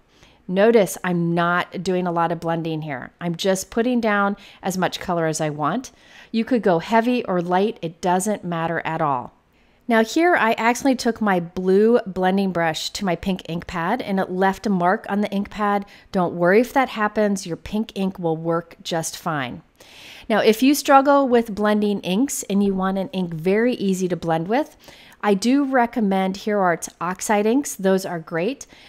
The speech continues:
but you, again, can do this technique with any dye ink as I did. Next, I want to create those strips or those stripes in the background. You can do this with a trimmer. I'll talk about that later,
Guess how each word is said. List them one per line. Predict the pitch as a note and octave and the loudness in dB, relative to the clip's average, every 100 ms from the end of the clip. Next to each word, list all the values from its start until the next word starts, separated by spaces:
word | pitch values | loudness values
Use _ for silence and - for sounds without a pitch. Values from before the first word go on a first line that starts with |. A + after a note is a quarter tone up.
| - | -14
but | - E3 | -10 -8
you, | F3+ A3+ C4+ C#4 G3 | -2 0 2 0 -2
again, | F#3 G#3+ E3+ E3 | 0 0 0 -2
can | F3+ | -2
do | G3 | 2
this | G3 A#3+ | 2 0
technique | - A#3 - D#3+ D3+ _ - - | -2 -4 -4 -6 -6 _ -16 -8
with | F#3+ - | -6 0
any | A#3 B3 A3 | 2 4 4
dye | F3+ E3+ E3+ | 2 0 0
ink | D#3 D3 - | -2 -6 -8
as | E3 E3 | -4 -4
I | D#3+ | -4
did. | D3+ B2+ F3 - _ _ _ _ _ - | -6 -10 -12 -20 _ _ _ _ _ -2
Next, | A3+ B3+ - F#4+ | 0 2 0 0
I | |
want | D4+ C#4 - | 2 0 0
to | B3 | -4
create | - A3 A3 A3 | 0 2 2 2
those | G#3+ G3 - - | 2 2 -2 -6
strips | - - G#3 - - - | -8 0 0 0 -6 -4
or | F#3+ | 0
those | F#3 F3+ | 2 0
stripes | - - A#3 G#3+ G#3+ - | -2 -2 2 2 2 -4
in | - F#3 | -2 -2
the | |
background. | F3 F3+ F3 F3 D#3 - - - _ | 0 -2 -2 -6 -6 -12 -20 -20 _
You | G3+ B3 | -2 0
can | E4 C#4+ | 4 4
do | A3 A3+ | 4 4
this | C4+ - | 2 0
with | F4+ | 0
a | F4+ | 0
trimmer. | - - F#3 D#3+ A#3 - _ | 0 0 0 -2 -6 -10 _
I'll | G3 | -4
talk | G3 F3+ F#3 A#3 | -4 -4 -2 2
about | A3+ A3+ | 2 2
that | A#3 F#3+ | -2 0
later, | F3 D3+ D3 | 0 0 -8